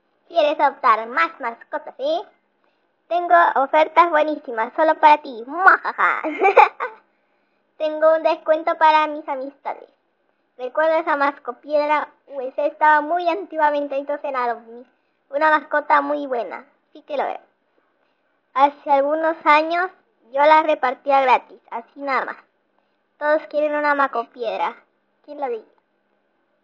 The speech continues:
Pensé que debería regresarlas para siempre. That's right, what, ah, ok. Este, las rocas ya no van a desaparecer del inventario,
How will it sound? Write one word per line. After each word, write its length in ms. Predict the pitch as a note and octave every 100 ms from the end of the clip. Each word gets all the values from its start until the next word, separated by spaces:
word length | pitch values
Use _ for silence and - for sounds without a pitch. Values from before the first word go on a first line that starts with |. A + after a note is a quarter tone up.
| _ _ _ _ _ _ -
Pensé 560 | C#4 C4+ - D#4+ D#4+ -
que 80 | D#4+
debería 540 | D4 C#4+ C4 B3 C#4 D4
regresarlas 640 | D4 C#4 B3+ C#4+ C#4 C#4
para 300 | B3 A#3+ A#3+
siempre. 420 | - F3+ G3 - _ _ _ _ _ _ _ _ _ _ _ B3+
That's 260 | B3 C4+ C#4
right, 420 | C4 B3 B3+ C#4 -
what, 100 | A#3 - -
ah, 220 | A#3+ B3
ok. 140 | A3+ - _ _ -
Este, 720 | B3+ - - C4 B3 A#3+ A#3 _ -
las 200 | B3 C4+
rocas 280 | D4 D4+ D#4
ya 120 | D4+
no 80 | D4
van 140 | D4+
a 40 | D4+
desaparecer 500 | D4+ C4 B3+ D4 C#4
del 140 | C#4+
inventario, 640 | C#4 A#3+ A#3 G#3 D3 C3+